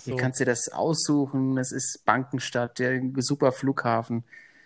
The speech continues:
Speaker 1: Äh, und es ist auch die Eintracht und halt nicht Schlacke, ja?
Speaker 2: Mhm.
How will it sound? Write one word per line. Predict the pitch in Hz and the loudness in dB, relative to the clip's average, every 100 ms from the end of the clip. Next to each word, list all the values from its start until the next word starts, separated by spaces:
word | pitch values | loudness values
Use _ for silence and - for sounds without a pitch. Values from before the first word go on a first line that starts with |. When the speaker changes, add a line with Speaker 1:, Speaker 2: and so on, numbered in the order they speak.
| - _ _ | -20 _ _
Speaker 1:
Äh, | - 110 110 113 | -2 0 2 0
und | 113 | 0
es | 117 | 0
ist | - | 0
auch | 120 - | -2 -4
die | - - | -4 0
Eintracht | 139 190 - 113 - | 2 2 2 -2 -2
und | 123 | -2
halt | 117 123 | 0 0
nicht | 120 - | -2 -2
Schlacke, | - 120 - - 107 101 | 0 0 0 -2 -4 -4
ja? | 110 135 - | -2 2 4
Speaker 2:
Mhm. | 127 131 | 4 2